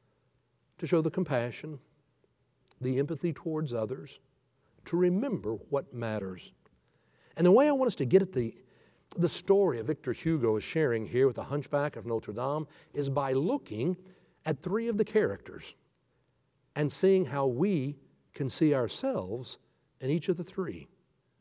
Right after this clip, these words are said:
First of all, you have Claude Frollo.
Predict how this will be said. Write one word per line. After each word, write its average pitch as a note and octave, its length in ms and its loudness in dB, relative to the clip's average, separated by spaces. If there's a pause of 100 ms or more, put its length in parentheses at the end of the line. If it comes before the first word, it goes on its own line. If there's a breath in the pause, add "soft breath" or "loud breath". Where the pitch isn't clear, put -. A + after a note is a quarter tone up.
(1300)
First G#3 280 0
of A2 80 -4
all, F2+ 240 -4 (1300 soft breath)
you F3+ 80 6
have F3+ 100 2
Claude F#3 320 4
Frollo. F3+ 520 2